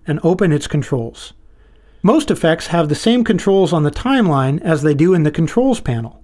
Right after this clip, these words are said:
but some effects, like curves, have a much richer interface in the controls panel.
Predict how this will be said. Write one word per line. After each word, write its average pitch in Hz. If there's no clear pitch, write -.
but -
some 277
effects, 156
like 143
curves, 190
have 165
a 151
much 190
richer 214
interface 160
in 156
the 165
controls 135
panel. 113